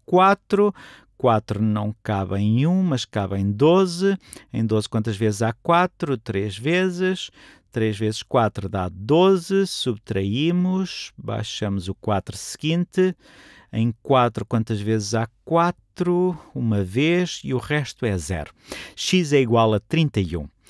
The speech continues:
X é o menor dos quatro números inteiros. Então, x é trinta e um. X mais dois será trinta e três, x mais quatro, trinta e cinco e x mais seis, trinta e sete.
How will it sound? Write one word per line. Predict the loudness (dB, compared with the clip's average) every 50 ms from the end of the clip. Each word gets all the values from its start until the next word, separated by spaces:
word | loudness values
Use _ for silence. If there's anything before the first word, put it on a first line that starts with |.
| -20 -20 -20 _
X | -10 -6 0 2 4 4 4 4 0 -4 -10 -6 _
é | 2 2
o | 4 4
menor | 4 4 4 4 4 4 6 6 6 4
dos | 2 0 -2 -4 -4
quatro | -6 _ 2 2 4 4 2 2 0 0 2
números | 2 4 6 6 6 6 4 2 4
inteiros. | 4 4 4 4 2 0 0 -2 -6 -10 -14 -14 -16 -18 -18 -4 0
Então, | 2 2 2 4 2 0 0 -2 -4
x | -2 0 0 0 2 4
é | 4 4 4 4
trinta | 2 _ 0 2 4 4 4 4 2
e | 0 0 -2
um. | -4 -4 -8 -12 _ -20 -20 -20 -16
X | -6 -2 -2 0 2
mais | 2 4 4 4 4 6
dois | 6 6 6 4 2
será | 0 -2 -2 -2 -4
trinta | -4 -6 -4 -4 -4 -4 -4
e | -6
três, | -2 2 4 6 6 6 6 4 2 -4 -10 -16 -20 -20 _ -14
x | -6 -4 -2 0
mais | 0 2 2 0 0 -2
quatro, | 0 2 4 4 4 2 0 -4 -8 -6
trinta | -6 -4 -4 -4 -2 -4
e | -6 -6
cinco | -2 2 4 6 6 6 4 2 -6 -20 -20 -14 -6 -4
e | -4 -4
x | 0 0 0 0 0
mais | 0 0 0 0 -2 -2
seis, | 2 2 4 4 2 0 -4 -10 _ _
trinta | -2 0 0 0 0 0 -2
e | -2
sete. | -2 -6 -10 -6 -4 -4 -4 -4 -6 _ -20 -20 -20